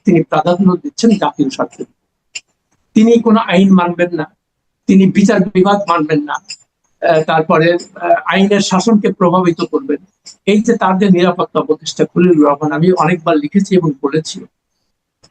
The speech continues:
খালি বলবে যে এরকম মেধাবী লোক পৃথিবীতে আর নাই। খুব ভালো কথা, আমাদের কোনো আপত্তি নাই, কিন্তু কথা হলো যে তার সঙ্গে তার ব্যাপারে একটা ঘোরতর মানে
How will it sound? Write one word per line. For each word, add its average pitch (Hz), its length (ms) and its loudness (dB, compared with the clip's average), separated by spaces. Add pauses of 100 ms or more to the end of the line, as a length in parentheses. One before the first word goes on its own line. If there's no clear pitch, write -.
(120)
খালি 214 360 2
বলবে 190 320 0
যে 185 120 0
এরকম 226 580 2
মেধাবী 180 380 -2
লোক 156 180 0 (160)
পৃথিবীতে 156 460 -6
আর - 80 -4 (120)
নাই। - 140 -12
খুব - 400 -2
ভালো 220 200 0
কথা, - 300 -18 (360)
আমাদের 185 320 0
কোনো 180 220 0
আপত্তি 156 420 -2
নাই, 135 180 -2 (580)
কিন্তু 269 340 2
কথা 202 200 -2
হলো 254 320 2
যে 185 120 0
তার - 260 -2
সঙ্গে 254 580 0 (600)
তার 220 240 -2
ব্যাপারে 208 560 0
একটা 196 320 -6
ঘোরতর 254 960 0 (560)
মানে - 280 -4